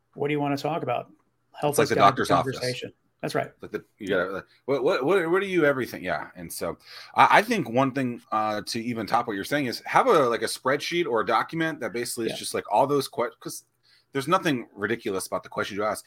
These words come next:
Speaker 2: "Hi, what's your social security number, your credit card
Speaker 1: That's right.
Speaker 2: number, your name, you know, your expiration date?" We're,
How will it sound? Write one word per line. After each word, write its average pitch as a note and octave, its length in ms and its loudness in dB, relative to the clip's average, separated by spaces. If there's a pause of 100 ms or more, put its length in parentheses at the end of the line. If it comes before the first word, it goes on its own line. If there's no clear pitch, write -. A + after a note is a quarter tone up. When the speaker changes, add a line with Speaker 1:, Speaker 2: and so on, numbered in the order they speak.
(240)
Speaker 2:
"Hi, G2+ 460 4
what's G#2 240 -4
your G2+ 80 -6
social F2+ 200 -6
security - 600 -4
number, A#2+ 260 -4
your C3 180 -2
credit G2 320 -2
card - 200 2
Speaker 1:
That's B2 100 -4
right. - 0 -
Speaker 2:
number, A2+ 300 -2
your G#2 160 -4
name, A2 380 -2
you A#2+ 120 -4
know, A#2 200 -2
your G#2 220 2
expiration G2 540 -4
date?" C#3+ 200 0
We're, A3 180 0